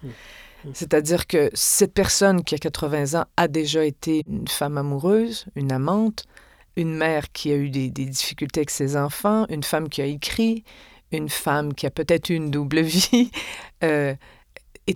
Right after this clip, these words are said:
Speaker 2: tout cet aspect-là du passé des vieux, c'est complètement occulté. C'est-à-dire, c'est comme si ça avait plus lieu d'être et c'était même un peu déplacé d'en parler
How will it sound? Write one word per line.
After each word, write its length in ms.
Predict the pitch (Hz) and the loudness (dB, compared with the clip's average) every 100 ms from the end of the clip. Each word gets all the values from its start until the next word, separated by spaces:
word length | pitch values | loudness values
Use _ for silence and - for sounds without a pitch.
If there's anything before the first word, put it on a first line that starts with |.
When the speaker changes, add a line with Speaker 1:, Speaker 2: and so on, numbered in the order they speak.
| - | -2
Speaker 2:
tout 160 | - 339 | 0 4
cet 320 | - 269 - | 4 4 4
aspect-là 840 | 277 - - 220 196 196 202 165 - - _ | 4 2 4 4 6 4 4 2 -6 -20 _
du 140 | 160 175 | -8 -2
passé 520 | - 208 185 - 247 | 4 4 4 2 2
des 160 | 185 139 | 2 -2
vieux, 360 | 139 226 294 - - - _ _ _ _ _ - | 0 0 0 -6 -18 -20 _ _ _ _ _ -6
c'est 160 | - | -2
complètement 400 | - 226 226 220 | 2 4 4 4
occulté. 480 | 214 - 160 - 147 | 2 2 -2 -4 -6
C'est-à-dire, 400 | 143 - 139 143 | -6 -6 -4 -2
c'est 80 | 156 | -2
comme 140 | 180 170 | -2 0
si 80 | - | 2
ça 120 | 214 | 2
avait 160 | 160 | 2
plus 180 | 151 233 | 2 4
lieu 220 | 220 185 180 | 4 6 4
d'être 200 | 233 220 | 4 2
et 40 | |
c'était 220 | - - | 0 2
même 200 | 208 254 | 4 4
un 100 | 226 | 4
peu 180 | 190 247 | 2 0
déplacé 600 | 202 196 180 175 - 220 | 0 2 0 0 0 2
d'en 140 | 196 131 | 2 0
parler 420 | 135 127 131 127 | -2 -4 -6 -8